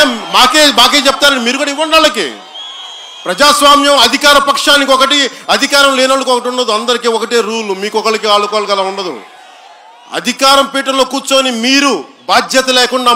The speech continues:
మాట్లాడితే మేము దానికి తిరి-, తిరిగే బలమైన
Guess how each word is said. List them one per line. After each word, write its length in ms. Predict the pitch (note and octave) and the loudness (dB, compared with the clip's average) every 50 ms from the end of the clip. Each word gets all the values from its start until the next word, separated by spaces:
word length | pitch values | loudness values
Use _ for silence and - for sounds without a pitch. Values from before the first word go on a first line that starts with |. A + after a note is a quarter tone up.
| A3+ | 2
మాట్లాడితే 520 | A#3 A#3 A#3 A3+ A#3 A#3 A#3 - - A#3 A3+ G#3 E3+ B2 G#2 - - _ _ _ _ _ - _ _ _ _ _ - - - _ _ _ _ _ - - C#3 | 2 0 0 -2 -2 -2 -2 -2 -2 -2 0 0 -2 -4 -8 -12 -20 _ _ _ _ _ -20 _ _ _ _ _ -20 -20 -20 _ _ _ _ _ -18 -8 -4
మేము 160 | F3+ G#3 G#3 G3+ | -4 -2 0 0
దానికి 180 | A3 G#3 F#3+ - | -2 -2 -2 -4
తిరి-, 180 | G#3+ G#3+ G3+ - | -4 -6 -4 -6
తిరిగే 220 | G3 F#3 G#3 A3+ A3+ G#3+ - - | -6 -2 0 2 2 2 2 0
బలమైన 300 | F#3 G#3 A3 A3+ A3+ | 0 2 2 2 0